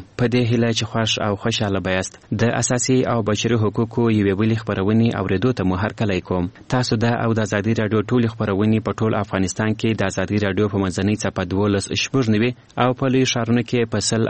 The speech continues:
اعشاریه پنځه څپه روښانه اوازې اوریدلی سئ. د اساسي او بشري حقوقو د دې اونۍ په خپرونه کې د کار د حق په اړه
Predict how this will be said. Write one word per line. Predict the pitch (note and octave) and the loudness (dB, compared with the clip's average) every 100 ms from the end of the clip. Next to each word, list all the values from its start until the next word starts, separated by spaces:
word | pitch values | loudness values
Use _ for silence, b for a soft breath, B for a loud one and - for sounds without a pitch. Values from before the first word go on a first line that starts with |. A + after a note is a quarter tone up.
| G#2+ | 0
اعشاریه | G2+ G#2+ G#2 F#2+ | -2 -2 -2 -2
پنځه | F#2 A2 A2+ | 0 0 -2
څپه | A#2 A2 | -2 -2
روښانه | F#2+ F2+ A#2 A#2 A#2 - | 0 0 0 0 0 -2
اوازې | G2+ F#2+ F2+ G2+ - | -2 -2 -2 -4 -2
اوریدلی | G#2+ G#2+ F#2 F2+ F2+ | -2 -2 -2 -2 0
سئ. | F#2+ F2+ B B2 | -2 -4 B 0
د | A2 B2+ B2+ | 2 2 0
اساسي | B2 B2 - C3 A#2 | -2 -2 0 0 0
او | A#2 | 0
بشري | A2+ A2+ A2+ | 0 0 0
حقوقو | A2 A2 A#2 A#2 | 0 0 2 2
د | A2 G2+ | 2 0
دې | A2 G#2 | 0 0
اونۍ | G#2+ A2 | 0 0
په | A2 | -4
خپرونه | - G2+ F#2+ A2+ | -6 -2 0 0
کې | A2+ A#2+ A2+ G2 | 0 -2 0 -2
د | F#2+ | -2
کار | A#2 A2+ G#2 | -4 -2 -2
د | G#2 | -2
حق | A2 A2 - | -2 -4 -4
په | |
اړه | G2 | -2